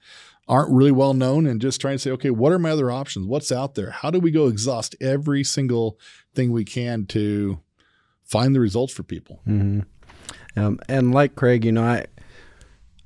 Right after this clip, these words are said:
Speaker 2: this case had such a profound ex-, uh, impact on me. Especially like we were talking about, you know, you went to the grocery store to find some remedies. I remember you came back with nine different things. One of them was a white rose. And you were having,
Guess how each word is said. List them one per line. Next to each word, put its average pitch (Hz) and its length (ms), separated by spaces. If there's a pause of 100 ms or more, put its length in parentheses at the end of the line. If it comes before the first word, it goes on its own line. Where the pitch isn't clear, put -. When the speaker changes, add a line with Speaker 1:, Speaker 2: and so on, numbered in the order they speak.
(520)
Speaker 2:
this 139 420
case 135 340
had 110 200
such 120 320
a 107 220
profound 101 500
ex-, - 280 (180)
uh, 95 240
impact 110 440
on 117 160
me. 117 240 (280)
Especially 143 560
like 120 260 (200)
we 110 100
were 107 40
talking 113 220
about, 95 120
you 98 60
know, 95 200
you 107 200
went 127 240
to 127 380
the 104 160
grocery 117 380
store 98 240
to 95 60
find 110 300
some 98 160
remedies. 90 380
I 92 80
remember 107 260
you 104 60
came 110 140
back 104 180
with 101 80
nine 113 180
different 107 300
things. 98 380 (300)
One 127 200
of 127 60
them 131 180
was 117 160
a 113 80
white 110 320
rose. 98 460 (600)
And 117 580
you 123 140
were 117 80
having, 127 580